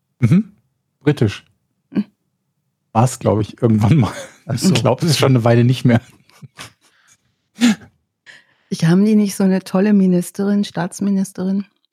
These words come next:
Speaker 1: Ich erkenne es immer daran, ob die in, in der, in der Flagge so ein Wasserzeichen in Form der britischen Flagge haben.
Speaker 2: Mhm.
Speaker 1: Dann weiß ich, die waren mal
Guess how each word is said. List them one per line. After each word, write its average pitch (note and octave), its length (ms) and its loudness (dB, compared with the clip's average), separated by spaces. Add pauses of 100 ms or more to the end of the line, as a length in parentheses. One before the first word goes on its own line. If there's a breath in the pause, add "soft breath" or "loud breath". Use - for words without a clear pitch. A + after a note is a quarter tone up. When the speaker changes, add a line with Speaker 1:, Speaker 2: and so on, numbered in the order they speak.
(140)
Speaker 1:
Ich - 60 -2
erkenne D3 240 0
es D#3+ 100 -2
immer D#3 160 2
daran, D#3 280 2
ob B2+ 160 -6
die C3 240 0 (500 soft breath)
in, C3+ 340 0 (120)
in C#3 200 2
der, B2+ 260 0
in C3 80 2
der B2+ 120 2
Flagge F3 340 -2
so C3+ 100 0
ein A#2+ 120 2
Wasserzeichen C#3+ 640 -2
in B2 80 2
Form C3+ 240 0
der B2+ 100 2
britischen C3+ 420 0
Flagge G2+ 380 -2
haben. G2 340 -4 (320)
Speaker 2:
Mhm. A3 240 0
Speaker 1:
Dann A2+ 160 2
weiß C3 180 2
ich, B2+ 120 -6
die A2+ 140 -6
waren B2 200 2
mal A#2+ 340 2